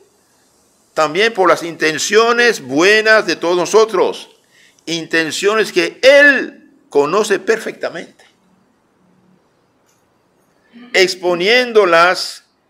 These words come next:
explícitamente a nuestro Padre Celestial, podemos para impetrarlas ofrecerle la divina víctima, que por eso se inmola y que también es nuestra, nuestra víctima,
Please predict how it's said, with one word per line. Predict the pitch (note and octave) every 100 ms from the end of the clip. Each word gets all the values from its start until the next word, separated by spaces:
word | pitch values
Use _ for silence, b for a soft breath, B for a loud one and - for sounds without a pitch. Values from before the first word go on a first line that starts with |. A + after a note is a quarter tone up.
| _ _ _
explícitamente | G#3 A#3 A3+ F#3+ F#3+ - D3+ C#3 C#3 C#3 D3 F3+ G3+ -
a | B2+
nuestro | A#2 C#3 C#3+ B2+
Padre | C3+ C#3 C3
Celestial, | - G2 F#2+ - A#2 D3 G#3 - b b b
podemos | - A#2+ A#2 F3 F#3 F#3 -
para | B2+ A#2 G2 - -
impetrarlas | G3+ A3 G#3 - D#3 C3+ D3 F3+ C#3 C3 G3+ - - _ _ _ -
ofrecerle | C#3+ - B2 G#2+ - - D#3+ F3 F3 G3 A3 A3+ A3 - -
la | A2 A2+
divina | A#2 C#3+ F#3+ C#3+
víctima, | A#2+ A3 - C3+ G#2+ F2+ A#1+ _ _ _ _
que | - G#2+
por | A#2 A2+
eso | D#3 F3 F#3+
se | - A2 -
inmola | A2+ G#2 C#3+ F#3+ G#3 B3 C3+ -
y | G#2
que | A2
también | F#2+ F#2+ D3 -
es | C3+ D3+ D3 -
nuestra, | G#2 D3+ A#3 A#3 A2 D#2 - _
nuestra | C#3+ - G#2+
víctima, | G2 - C2+ G1+